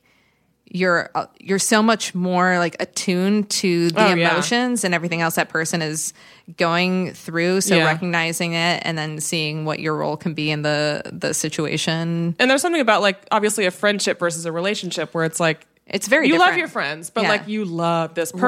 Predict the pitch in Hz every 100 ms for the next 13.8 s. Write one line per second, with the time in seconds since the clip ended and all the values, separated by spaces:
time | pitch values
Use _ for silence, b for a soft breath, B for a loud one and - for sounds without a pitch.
0 | 247 180 160 156 180 190 170 170 175 180
1 | 190 180 - 180 180 185 196 180 175 170
2 | 165 165 175 175 180 170 165 165 _ _
3 | - _ - 208 170 - 165 185 170 170
4 | 170 180 165 160 156 156 b b b b
5 | b - 190 180 170 - 165 - 262 233
6 | 165 147 160 175 190 185 147 185 165 131
7 | 156 247 233 254 277 285 226 214 190 233
8 | 226 226 202 196 196 208 226 226 175 160
9 | 151 165 - 175 - B B - 220 220
10 | 247 208 202 208 185 160 170 190 226 247
11 | 254 185 185 180 - 185 175 175 - -
12 | 165 - 165 160 151 - 170 156 151 -
13 | 175 175 - 190 190 180 196